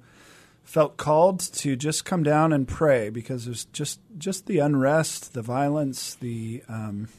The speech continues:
yeah, just the instability. And it's like, how do we turn back to something that's stable? And so the idea of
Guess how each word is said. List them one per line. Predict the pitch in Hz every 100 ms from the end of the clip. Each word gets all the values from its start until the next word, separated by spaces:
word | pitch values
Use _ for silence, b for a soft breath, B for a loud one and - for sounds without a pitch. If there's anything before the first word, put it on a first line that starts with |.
| _ _ _ B B B B B B B _
yeah, | 160 143
just | 113 131
the | 151 147
instability. | 147 151 - 127 123 131 127 113
And | 110
it's | 104 -
like, | 113 117
how | 175
do |
we | 226 190
turn | - 135 120
back | 110 120 -
to | 117
something | - 117 110 117
that's | 101 104
stable? | - - 117 101 87 92
And | 101
so | - 127
the | 127
idea | 123 127 131 131
of | 117 117 113 101